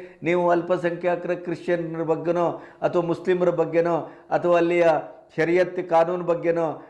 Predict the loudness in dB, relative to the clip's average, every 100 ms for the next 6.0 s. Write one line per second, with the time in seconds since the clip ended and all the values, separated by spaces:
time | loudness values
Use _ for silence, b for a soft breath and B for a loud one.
0 | B -2 0 0 2 2 2 2 -2 0
1 | 0 0 -4 -10 -10 0 2 4 4 4
2 | 0 0 0 -2 -4 -10 -6 -2 2 2
3 | 2 0 0 0 0 -2 -4 -14 _ _
4 | _ _ _ _ _ _ _ _ _ _
5 | _ _ _ _ -2 0 4 4 4